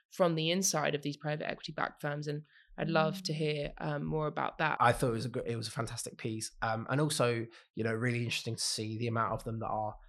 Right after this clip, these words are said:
Speaker 3: for sale now. You know, um, Perspective, uh, we broke as an exclusive in May that they were kickstarting a sale process. Um, you know, I know Cinven, private, uh, True Potential's private equity backer, is considering,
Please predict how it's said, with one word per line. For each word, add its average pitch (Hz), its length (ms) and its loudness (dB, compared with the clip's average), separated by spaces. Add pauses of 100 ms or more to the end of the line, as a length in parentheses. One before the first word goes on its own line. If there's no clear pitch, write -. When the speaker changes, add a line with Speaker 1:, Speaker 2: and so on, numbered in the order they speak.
(140)
Speaker 3:
for - 100 -10
sale 127 420 2
now. 101 240 -6
You 117 160 -4
know, 107 340 -6
um, 113 400 -4 (140)
Perspective, 107 800 -2 (120)
uh, 104 380 0 (120)
we 117 100 -6
broke 113 260 -4
as - 120 -10
an 110 80 -6
exclusive 107 480 -6
in 110 160 -4
May 117 320 -2
that 92 200 -6 (340)
they 95 80 -2
were 101 60 0
kickstarting 110 540 -2
a - 40 -2
sale 104 280 0
process. 101 720 -4
Um, 101 340 0
you 113 160 -4
know, 107 180 -4
I 120 60 -2
know 113 240 -4 (400)
Cinven, 120 720 4
private, 110 320 2 (160)
uh, 113 200 2
True - 140 -6
Potential's - 420 -6
private 110 280 0
equity 107 220 -8
backer, 110 420 -4
is 107 100 -4
considering, 107 640 -4